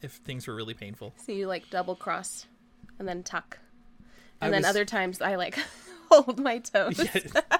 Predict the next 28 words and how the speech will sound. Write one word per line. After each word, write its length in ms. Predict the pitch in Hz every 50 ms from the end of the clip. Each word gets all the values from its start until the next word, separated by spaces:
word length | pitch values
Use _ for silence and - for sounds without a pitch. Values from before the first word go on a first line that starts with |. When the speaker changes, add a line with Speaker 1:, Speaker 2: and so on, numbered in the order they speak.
| - - 605 - - - - - - - - - - -
Speaker 1:
That's 140 | 151 151 -
something 260 | 202 185 160 190 170
we 100 | 151 143
get 160 | 139 139 - -
from 140 | 120 113 113
Dad. 300 | 110 101 117 117 113 135 -
Speaker 2:
Yeah. 220 | 208 196 180 214 - - - - - -
Speaker 1:
The 100 | - 123
toe 240 | - - - 117 113
grabbing, 440 | 117 117 110 110 110 113 113 117 135
'cause 220 | - - 226 226 -
Speaker 2:
Mm-hmm. 240 | - 214 196 110 139
Speaker 1:
Roy 180 | 151 160 165 151
can 140 | - 147
do 100 | 127 127
it 100 | - - -
too. 260 | - 139 117 107 131 - - - - - - - _ _ _
He's 140 | - 147 135 -
got 180 | 139 127 123
the 60 | -
big 220 | 127 127 127 117 110
gap. 320 | 110 104 107 107 - - - - - _ - _ _ _ _ - - - - - - - _ _ _ _ _ _ _
Did 200 | - 147 143 -
you 120 | 285 330
just 200 | - - 214 -
make 160 | 170 165 147 143
a 40 |
mess? 380 | 135 123 110 113 117 - - -